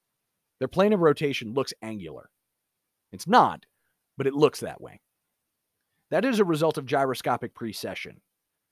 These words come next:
You, you'll never see a helicopter with the blades. If it, if the helicopter's moving straight in flight, like, straight ahead in flight, you will never see anything except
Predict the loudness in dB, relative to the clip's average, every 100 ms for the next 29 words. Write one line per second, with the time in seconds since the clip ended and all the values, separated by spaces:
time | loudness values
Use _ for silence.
0 | _ _ _ _ _ _ _ _ _ _
1 | _ _ _ _ _ _ _ _ _ _
2 | _ _ _ _ _ _ _ -6 -6 -6
3 | _ _ -2 -2 0 0 0 0 0 2
4 | 0 0 -2 -2 -8 -8 -4 -4 -4 -10
5 | -8 -6 -4 -2 0 2 2 2 2 0
6 | -2 -6 -8 -8 -8 -10 -2 0 0 -4
7 | -6 -6 -12 -12 -8 -8 -6 -4 0 2
8 | 0 -2 -6 -12 -12 _ _ -20 _ -6
9 | -4 -4 -2 -2 -4 -6 -6 -6 -10 _
10 | _ _ _ _ _ _ _ _ _ _
11 | _ _ _ _ _ -4 -2 -2 -4 -6
12 | -6 -4 -4 -4